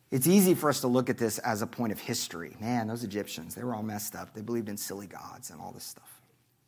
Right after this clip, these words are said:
But this could easily be the gods that we prop up for ourselves. We trust in so many things for prosperity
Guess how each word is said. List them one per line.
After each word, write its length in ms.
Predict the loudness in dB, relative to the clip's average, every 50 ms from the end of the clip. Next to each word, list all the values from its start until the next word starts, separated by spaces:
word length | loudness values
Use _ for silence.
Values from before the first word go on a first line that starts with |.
| _ _ _ _ _ _ _ _ _ _ _ -10
But 100 | -4 -2
this 160 | -2 -2 -2
could 240 | -2 -4 -6 -6 -6 -4
easily 520 | 0 2 4 4 4 2 0 -2 -4 -6 -8
be 300 | -10 -10 -12 -12 -14 -18 -20 _
the 80 | -14 -12
gods 300 | -8 -6 -6 -8 -8 -12
that 100 | -14 -14
we 80 | -14 -14
prop 340 | -14 -12 -12 -12 -10 -10
up 160 | -14 -16 -16 -16
for 140 | -18 -18
ourselves. 540 | -16 -16 -16 -16 -16 -16 -18 -20 -20 -20 -20 _ _ _ _ _ _ _ _ _ _ _ -20 _ _ _ _ _ _ _ _ _ -2
We 200 | 2 4 4 4
trust 520 | 2 0 0 2 2 2 2 -2 -6 -6
in 120 | -6 -6 -6
so 260 | -4 -2 0 2 2
many 180 | 4 2 2
things 360 | 0 0 -4 -8 -8 -8 -10 -10
for 140 | -10 -12
prosperity 840 | -12 -8 -6 -6 -6 -6 -6 -6 -6 -4 -2 -2 -2 -4 -4 -6 -8